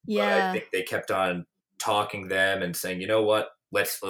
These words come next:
Speaker 1: let's at least give it a shot."
Speaker 2: Yeah, I mean, once, you know, once it becomes a brand, you know, it transcends that just, like, one movie where you've got all these toys and merch. I mean, it's just, it feels like it's just a matter of time,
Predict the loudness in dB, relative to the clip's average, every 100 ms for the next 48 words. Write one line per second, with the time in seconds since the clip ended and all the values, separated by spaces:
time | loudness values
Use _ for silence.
0 | -2 2 2 2 0 2 0 0 -2 -2
1 | -4 -10 _ _ _ _ _ _ _ _
2 | _ 2 4 6 8 8 8 6 4 2
3 | -2 0 4 8 8 8 6 4 0 -2
4 | 2 4 4 4 2 0 -2 -2 2 2
5 | 4 4 4 2 2 -2 -6 _ 0 4
6 | 4 4 0 2 2 2 2 2 2 2
7 | 0 0 0 0 0 0 0 2 2 2
8 | 0 -2 -10 -16 -10 2 4 6 4 2
9 | 0 -2 -4 0 4 6 8 8 6 4
10 | 2 4 4 2 -2 -4 -4 -4 -4 -6
11 | -6 -4 -2 2 2 2 -2 -2 -4 -4
12 | -4 -2 -2 -4 -2 -2 -4